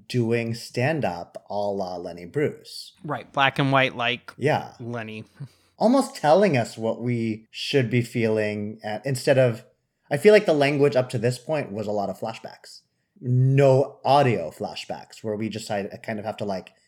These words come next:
Speaker 1: interpret it ourselves.
Speaker 2: Right.
Speaker 1: Where this is straight up Bob telling us everything, telling us about his life, telling us what he's thinking, la, la, la, la, la. How did you feel about that shift?
Speaker 2: It made me uncomfortable, but also I think that's the point.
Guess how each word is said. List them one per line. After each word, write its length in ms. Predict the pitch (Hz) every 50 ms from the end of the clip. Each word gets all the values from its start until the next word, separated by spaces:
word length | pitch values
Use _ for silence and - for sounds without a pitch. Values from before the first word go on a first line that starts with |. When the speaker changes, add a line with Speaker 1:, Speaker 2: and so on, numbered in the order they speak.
| _ _ _
Speaker 1:
interpret 440 | - 117 120 - 117 101 - 113 95
it 60 | 87
ourselves. 720 | 85 87 - - 117 101 82 69 - 50 _ - - - - _ _ _
Speaker 2:
Right. 360 | - 143 139 127 120 120 113 -
Speaker 1:
Where 260 | 117 123 117 113 110
this 260 | 107 107 127 123 -
is 140 | 156 135 127
straight 280 | - - 147 135 131 123
up 240 | 131 123 - - -
Bob 340 | 123 117 120 123 120 113
telling 380 | - - 117 113 113 123 123 120
us 340 | 117 117 120 - - - _ _ _ _ _ _ _
everything, 460 | - 123 147 139 117 95 - - 78 - _ _ _
telling 280 | - 139 131 123 127 127
us 120 | 123 123
about 160 | 127 117 120
his 120 | 117 101 123
life, 160 | 131 113 -
telling 240 | - 110 107 110 110
us 100 | 107 -
what 120 | 113 107
he's 160 | 104 98 -
thinking, 380 | - 123 120 113 104 92 85 80
la, 160 | 80 95 92
la, 60 | 90
la, 260 | 90 90 90 87 87 90
la, 60 | 87
la. 240 | 98 110 131 120 - - _ _ _ _ _ _ _ _ _ _
How 120 | _ 143
did 140 | 156 170 175
you 80 | 190 185
feel 220 | 185 - 156 151
about 200 | 147 135 127 123
that 120 | - 92 -
shift? 340 | - 123 113 - - _ - _ _ _
Speaker 2:
It 60 | - 156
made 180 | 175 185 196
me 80 | 196 208
uncomfortable, 800 | 190 156 143 - - 190 175 156 - 143 120 110 98 95 - 123
but 200 | - 123 120 - -
also 720 | 120 123 127 - - - 123 117 117 113 113 110 110 113 -
I 80 | - 117
think 380 | - _ _ 147 143 139 -
that's 300 | - 120 117 107 - - -
the 80 | -
point. 440 | - _ - - - 107 110 - -